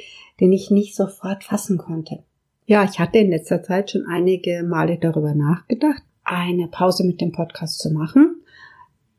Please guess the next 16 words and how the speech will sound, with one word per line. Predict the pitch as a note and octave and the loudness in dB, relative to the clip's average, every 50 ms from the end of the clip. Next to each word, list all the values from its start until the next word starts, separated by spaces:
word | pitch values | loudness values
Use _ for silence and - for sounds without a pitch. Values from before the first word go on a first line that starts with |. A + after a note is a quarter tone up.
| _ - | _ 2
Der | F3+ F3 E3 | 4 4 4
Grund | E3 - E3+ E3+ F3+ G3 G3+ G3 - | 0 -4 -2 0 2 2 2 2 2
dafür | F#3+ F3+ F3+ F3+ - - - G3+ F#3 F#3 F#3 F3+ F3+ F3+ - - - | 2 2 2 0 -4 -4 -2 -2 0 0 0 -2 -2 -4 -6 -6 -4
ist, | F3+ F3 F3 F3 F3 F3 - - - - - - | -4 -4 -4 -6 -8 -10 -12 -14 -14 -14 -8 -4
dass | F3 E3+ E3+ E3 - - | -4 -4 -4 -4 -6 -4
ich, | E3+ E3 D#3+ E3 F3 - - - - A3 | -4 -4 -4 -4 -8 -12 -14 -12 -4 -4
ähm, | G3 F3+ F3+ F3 F3 F3 F3 E3+ E3+ E3 D#3+ _ _ _ _ | -4 -2 -2 -4 -4 -4 -4 -4 -4 -4 -6 _ _ _ _
einige | - G3 F#3 F#3 F#3+ F#3+ F#3 F#3+ F#3+ F3+ F3 E3 | -6 0 2 2 4 2 2 0 0 -2 -2 -2
technische | - G3+ G#3 G#3 - G#3 F#3+ - D#3 | 2 2 2 4 4 2 0 0 -4
Probleme | - - - D#3+ E3 F3 G3+ B3 C#4+ C4 | -6 -4 -4 -2 2 4 4 6 6 6
mit | G#3 G3 - | 4 4 2
meinem | E3 E3+ D#3+ D#3 D3+ D3 D3+ D#3 | 2 0 0 0 0 0 2 2
Notebook | F#3 B3+ E4 - - F#3+ E3+ E3+ - | 4 2 2 2 0 0 0 0 0
hatte | E3 E3 D#3+ - G#3+ A3+ A3 - - - - _ _ - | -2 -2 0 2 2 2 2 -2 -14 -20 -20 _ _ -2
und | F#3+ E3+ F3 E3+ F3+ F3+ | 0 0 0 0 -2 -2
mich | F3+ F3+ F3 - - - - _ _ | -2 -4 -4 -6 -12 -20 -20 _ _